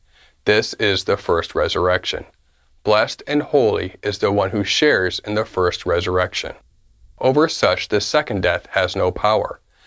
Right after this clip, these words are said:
but they will be priests of God and of Christ, and they will reign with him for a thousand years. Theologians have identified this future period of a thousand years, when Yeshua will reign on earth, to be the same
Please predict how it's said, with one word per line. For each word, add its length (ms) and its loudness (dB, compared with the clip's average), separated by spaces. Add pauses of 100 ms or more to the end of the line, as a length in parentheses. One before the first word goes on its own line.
(180)
but 120 -2
they 120 4
will 120 4
be 160 0
priests 540 0
of 240 0
God 400 2
and 160 -2
of 140 -4
Christ, 520 -4 (400)
and 180 2
they 120 4
will 200 4
reign 340 2
with 160 0
him 240 -2
for 260 2
a 80 2
thousand 580 -2
years. 460 -4 (1400)
Theologians 640 2
have 140 0
identified 580 2
this 220 -2
future 320 0
period 420 0
of 140 0
a 80 0
thousand 500 0
years, 340 -6
when 140 -2
Yeshua 420 2
will 240 2
reign 320 0
on 220 2
earth, 240 -4
to 100 -6
be 100 -2
the 120 0
same 400 -2